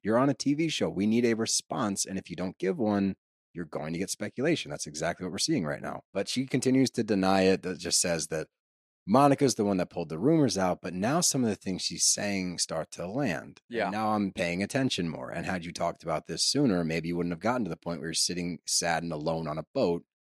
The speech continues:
Speaker 1: You would have had some more support earlier on, because what she says happened, they sat down at a restaurant together, her and Monica. And Monica brought up to her a restaurant down the street. "I guess this restaurant is Greek." Meredith said, "Oh, I,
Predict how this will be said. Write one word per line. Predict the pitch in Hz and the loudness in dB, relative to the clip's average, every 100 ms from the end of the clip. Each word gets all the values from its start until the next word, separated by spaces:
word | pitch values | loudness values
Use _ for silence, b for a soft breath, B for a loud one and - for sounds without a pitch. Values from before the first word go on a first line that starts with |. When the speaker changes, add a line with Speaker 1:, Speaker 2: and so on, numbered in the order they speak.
| _ _ _ - | _ _ _ -4
Speaker 1:
You | 101 | 2
would | 104 | 2
have | 95 | 2
had | - 92 | -2 -2
some | - 90 | -2 -4
more | 82 | -2
support | - 85 - 82 - | -2 -4 -4 -6 -4
earlier | 80 78 78 | -4 -2 -2
on, | 85 104 78 - _ _ - | 0 0 0 -8 _ _ -12
because | 90 95 82 | -6 -2 -2
what | 80 - | -4 -4
she | - 196 214 | -2 2 4
says | - 80 73 | 4 2 0
happened, | - 64 - 67 - - | -2 -4 -6 -12 -12 -6
they | 113 156 | -2 0
sat | - 139 110 | 0 -2 0
down | 110 104 | -2 0
at | 90 | 0
a | |
restaurant | 85 85 - 78 76 | 2 0 0 -4 -6
together, | - 73 67 57 - | -8 -6 -6 -8 -8
her | 92 95 87 | 0 0 0
and | 85 | -2
Monica. | 78 64 - - - _ _ _ _ _ - | -4 -6 -12 -20 -20 _ _ _ _ _ -8
And | 85 85 | -4 -2
Monica | 87 107 147 127 92 | 0 2 2 -2 -4
brought | 82 80 82 85 | -4 -2 -2 -2
up | 80 - | -6 -8
to | 78 | -12
her | - 131 123 87 82 - _ _ _ - | -8 0 2 2 -2 -6 _ _ _ -6
a | 90 | -2
restaurant | 78 71 82 87 | -2 -2 -4 -4
down | 95 110 | -2 0
the | 127 | 0
street. | - 214 - _ _ - | -2 -4 -6 _ _ -4
"I | 85 | -4
guess | 78 180 - | 2 2 2
this | 135 - | -2 0
restaurant | 107 - 92 | 0 0 -2
is | 85 | -2
Greek." | - 175 185 - _ _ - | 0 4 4 4 _ _ -2
Meredith | 131 143 131 | 2 4 4
said, | - 120 110 | 6 8 8
"Oh, | 120 110 | 8 6
I, | 67 | 4